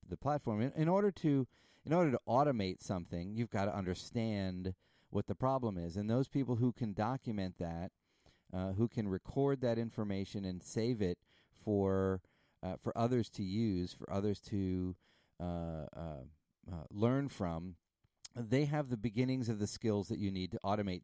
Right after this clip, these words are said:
things. You, now you just need to provide them with a, a tool set and a mentality to say, "Okay,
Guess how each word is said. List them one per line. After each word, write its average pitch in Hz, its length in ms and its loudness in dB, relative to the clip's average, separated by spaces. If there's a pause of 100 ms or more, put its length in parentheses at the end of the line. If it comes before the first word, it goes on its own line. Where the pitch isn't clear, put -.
things. 82 340 -8
You, 98 100 -2
now 107 360 -2
you 135 140 -2
just 120 160 -4
need 110 140 -2
to 101 80 -2
provide 98 440 0
them 95 180 -2
with 90 220 -2 (600)
a, 87 240 0
a 87 80 -4
tool 139 340 2
set 110 360 0 (520)
and 98 80 0
a 98 60 0
mentality 104 720 0
to 90 80 -2
say, 95 300 0
"Okay, 101 320 0